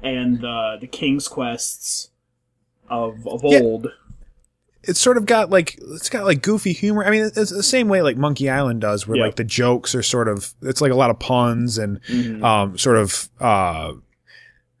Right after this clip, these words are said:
Speaker 2: you don't say something, but then there's just a joke that, that's there and it fills the empty space. And it's, the humor in it's so good. And it's so, I mean, e-, even today, it's gonna be real funny,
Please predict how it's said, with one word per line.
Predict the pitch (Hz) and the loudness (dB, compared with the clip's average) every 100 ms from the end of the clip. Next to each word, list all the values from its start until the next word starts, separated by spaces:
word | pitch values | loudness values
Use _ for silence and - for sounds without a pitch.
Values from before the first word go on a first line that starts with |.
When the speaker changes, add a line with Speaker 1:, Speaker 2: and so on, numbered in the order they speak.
| _ _ _ | _ _ _
Speaker 2:
you | 135 | 4
don't | 135 117 | 4 4
say | - 127 | 4 4
something, | 117 120 110 107 | 4 0 -2 -6
but | 117 110 | -6 0
then | 113 | 2
there's | 110 | 4
just | 110 107 | 2 -2
a | |
joke | 101 110 107 104 - | 0 2 2 2 -2
that, | 104 | -8
that's | 113 110 | -6 -6
there | 120 113 110 110 | 0 2 2 0
and | 101 | -2
it | 104 | -10
fills | - 120 101 | 0 2 2
the | 113 | 0
empty | 107 110 | -4 -4
space. | 104 - 107 107 | -6 -2 -2 0
And | 120 | -2
it's, | 117 - | -4 -6
the | - 110 | -4 -4
humor | - 175 165 117 | 0 0 2 0
in | |
it's | 101 - | 0 -2
so | - - 135 123 | 0 2 2 2
good. | 95 92 90 | 0 -4 -6
And | 90 87 | -8 -6
it's | - | -4
so, | - 131 120 | 0 2 2
I | 135 | 0
mean, | 151 143 | -2 -2
e-, | 151 139 | -10 -4
even | 202 196 | 0 0
today, | - 113 117 | -2 0 0
it's | 95 - | 0 -6
gonna | 98 | -8
be | 95 90 | -8 -6
real | 95 | -6
funny, | 90 120 120 117 | -6 -4 -2 -4